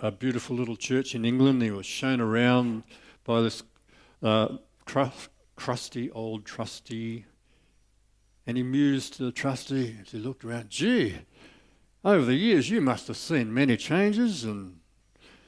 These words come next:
"You're right," says old Jeremiah the trustee, "and I've resisted every one of them." See, eventually people make up their minds about something new,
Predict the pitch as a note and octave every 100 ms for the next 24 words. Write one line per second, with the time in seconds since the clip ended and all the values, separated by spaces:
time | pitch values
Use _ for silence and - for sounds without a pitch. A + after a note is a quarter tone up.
0 | _ _ _ G#2 C3 D3 A2+ E3 G#3 -
1 | - C3+ B2 B2 A#2+ A2+ B2+ A#2+ B2+ C3+
2 | A2+ G#2+ C#3 C3 - D3+ F3 - _ _
3 | _ _ _ - B2+ B2+ A2+ A2+ E3+ G#2
4 | F3 - B2+ E3+ F3 F3+ F3 D#3+ B2 G#2+
5 | F2+ - - _ _ _ - - - -
6 | - _ _ _ _ _ _ _ _ _
7 | - - A#2 A#2 G#2 D3 B3 - F3 D3+
8 | - D#3 C#3+ B2+ D#3+ E3+ D3+ D3+ C#3 C3
9 | E3 D3 B2 A#2 A#2+ - C3+ A#2 A#2 B2
10 | D3+ F#3